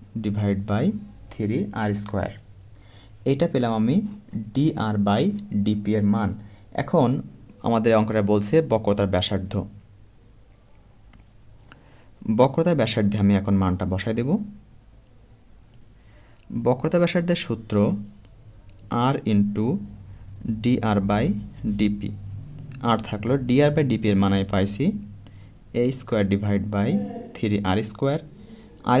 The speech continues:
স্কয়ার থেকে একটা আর কাটাকাটি হলে থাকে শুধুমাত্র আর, তাহলে এ স্কয়ার divide by three আর। এইটা হচ্ছে আমার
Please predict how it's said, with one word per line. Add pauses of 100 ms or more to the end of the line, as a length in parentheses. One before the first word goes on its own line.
স্কয়ার
থেকে
একটা (100)
আর
কাটাকাটি
হলে (100)
থাকে (100)
শুধুমাত্র (240)
আর, (360)
তাহলে (200)
এ (140)
স্কয়ার
divide
by (580)
three
আর। (560)
এইটা
হচ্ছে
আমার